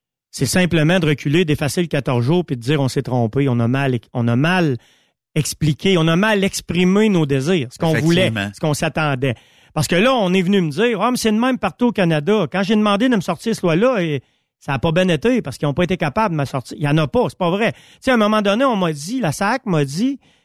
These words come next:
Speaker 1: en tant que consultant, elle dit, « Monsieur Tardy, vous comprenez mal.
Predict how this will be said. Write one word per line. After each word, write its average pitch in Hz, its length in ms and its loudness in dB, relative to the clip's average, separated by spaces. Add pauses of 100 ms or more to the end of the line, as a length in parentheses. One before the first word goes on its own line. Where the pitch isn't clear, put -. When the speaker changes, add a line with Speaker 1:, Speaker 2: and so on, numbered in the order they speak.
Speaker 1:
en 151 120 -2
tant 190 160 0
que - 60 -6
consultant, 180 540 0
elle 233 40 -2
dit, « 139 100 -6
Monsieur 160 200 0
Tardy, 185 280 -2
vous 226 80 -4
comprenez 170 480 0
mal. 226 460 -2